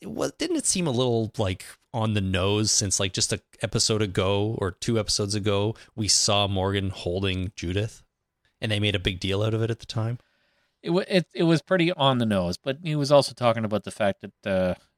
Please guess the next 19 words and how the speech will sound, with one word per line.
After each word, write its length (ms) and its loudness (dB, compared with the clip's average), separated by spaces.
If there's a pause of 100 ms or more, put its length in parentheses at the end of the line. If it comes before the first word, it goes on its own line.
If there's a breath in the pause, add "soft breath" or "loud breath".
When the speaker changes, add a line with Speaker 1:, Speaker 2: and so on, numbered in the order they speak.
Speaker 2:
you 120 -10
know, 240 -2
Morgan's 680 -2 (320)
wife 340 -2
and 120 -12
son 320 -4
are 80 -4
both 260 -16
dead. 240 -20 (320)
Speaker 1:
Well, 120 -2
Speaker 2:
So 60 0
Speaker 1:
that's 120 0
Speaker 2:
it's 80 -6
probably 380 0
something 420 -6
on 160 -4
his 240 -6
mind. 480 -6
So, 480 -2